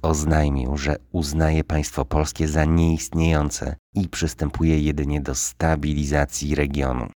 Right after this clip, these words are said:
Tę wykładnię podchwycili Brytyjczycy, którzy w roku tysiąc dziewięćset czterdziestym pragmatycznie uznawali Związek Sowiecki za państwo neutralne, a nie przeciwnika. Stałym elementem brytyjskiej polityki zagranicznej było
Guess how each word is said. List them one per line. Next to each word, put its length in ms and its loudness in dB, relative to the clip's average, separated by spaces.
Tę 240 2
wykładnię 640 0
podchwycili 560 -4
Brytyjczycy, 840 0
którzy 380 -4
w 80 -4
roku 500 0
tysiąc 360 0
dziewięćset 360 0
czterdziestym 720 -2
pragmatycznie 680 0
uznawali 640 0
Związek 420 0
Sowiecki 480 -4
za 120 0
państwo 500 -2
neutralne, 800 2
a 140 -4
nie 160 -4
przeciwnika. 800 -8
Stałym 520 4
elementem 520 -2
brytyjskiej 540 -4
polityki 540 -2
zagranicznej 680 -2
było 260 0